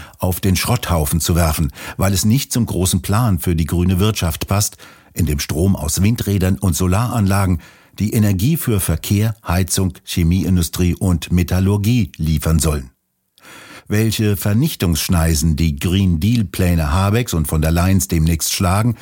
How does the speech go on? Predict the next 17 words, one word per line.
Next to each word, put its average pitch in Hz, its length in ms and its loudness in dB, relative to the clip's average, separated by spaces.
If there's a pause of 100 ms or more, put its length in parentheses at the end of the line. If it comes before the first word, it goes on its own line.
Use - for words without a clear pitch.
(320)
lässt 87 340 0
sich - 220 -2
inzwischen 90 540 0
ungefähr 82 720 0
erahnen. 92 560 0 (360)
Von 98 200 0
den 95 100 2
siebenundzwanzigtausend 107 1120 0
Arbeitsplätzen 92 800 0
der 82 200 -2
Automobilzuliefersparte 90 1600 0
von 76 260 0
Bosch 85 220 0
in 82 140 0
Deutschland 98 500 0 (520)
hängen 117 260 0
etwa 98 320 -2